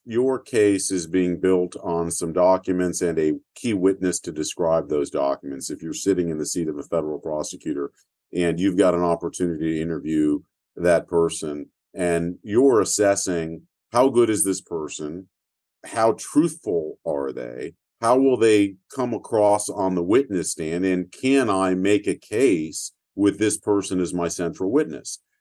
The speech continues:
And Kendall came in and he lied, right? He painted, he wanted to talk only about what he wanted to talk about. He wasn't focused. He wasn't listening to his lawyer. He wanted to talk about all these things. He may very well have been on drugs, um, at the time.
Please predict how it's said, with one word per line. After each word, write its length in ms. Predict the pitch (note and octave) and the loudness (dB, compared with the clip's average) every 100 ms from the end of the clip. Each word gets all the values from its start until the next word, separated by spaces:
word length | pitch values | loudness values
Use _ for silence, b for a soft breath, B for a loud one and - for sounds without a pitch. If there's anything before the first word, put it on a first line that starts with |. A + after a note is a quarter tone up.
| _ _ | _ _
And 260 | G#2+ G2+ F#2+ | -2 0 0
Kendall 400 | C#3 D#3 D3 A#2 | 2 4 2 0
came 340 | - G2 E2 | 0 0 0
in 220 | E2 F2 | -2 0
and 160 | F#2 F2 | -2 -2
he 140 | G2+ | 0
lied, 640 | G#2 D#2+ D#2+ C#2+ C2 E2 F2+ | 0 2 0 -2 -2 -4 0
right? 240 | F2+ G2+ | 0 0
He 160 | G2 A#2 | -2 -6
painted, 600 | - A#2 G2+ A2 G2 b b _ | -2 -4 0 0 0 b b _
he 100 | C3+ | 4
wanted 260 | C#3 B2+ B2 | 4 4 2
to 120 | A2 | -2
talk 280 | F#2+ A2+ G#2+ | 2 2 4
only 320 | A2 A2+ A2+ | 2 2 0
about 260 | G#2 G#2 G2+ | 4 2 2
what 120 | G2 | 0
he 100 | A#2 | 0
wanted 280 | A2 F#2+ F2 | 0 -2 -4
to 80 | E2 | -4
talk 320 | D#2+ C#2+ C2+ | -2 -4 -4
about. 340 | C#2 C#2+ F2 | -4 -2 0
He 80 | G2 | 0
wasn't 420 | G2 A2+ A#2+ A#2 | 4 4 4 -2
focused. 380 | G#2 F#2 F2 F#2+ | 2 0 0 -2
He 80 | F#2+ | 0
wasn't 320 | F#2 G2+ A2 | 2 2 0
listening 320 | G2+ G#2+ A2 | -2 -4 -6
to 120 | G#2 | -2
his 140 | G2 F#2 | -2 0
lawyer. 440 | E2+ D#2+ D#2+ E2+ b b | 0 0 -2 -4 b b
He 100 | B2 | -2
wanted 300 | A#2 A2 G#2+ | 0 0 2
to 80 | G2+ | 0
talk 280 | G2 G#2+ G2+ | 2 2 2
about 200 | G2+ G2 | 2 2
all 120 | F#2 | 2
these 200 | F2+ F2+ | 2 0
things. 180 | F#2 F#2+ | 0 -2
He 80 | G2 | 0
may 160 | G#2 A#2 | 0 2
very 200 | A2+ G#2 | 4 4
well 100 | G2+ | 4
have 100 | F#2 | 2
been 120 | F#2 | -2
on 160 | E2+ D#2 | -6 -6
drugs, 500 | E2+ D#2 D2+ G#2 - _ _ - | -4 -4 -4 -10 -20 _ _ -2
um, 420 | G2+ F#2+ F#2+ F#2 _ _ | 2 2 2 -2 _ _
at 180 | A2 F#2+ | -2 0
the 80 | F#2+ | -2
time. 520 | - E2+ D2 D2+ F#2+ | -2 -4 -4 -8 -10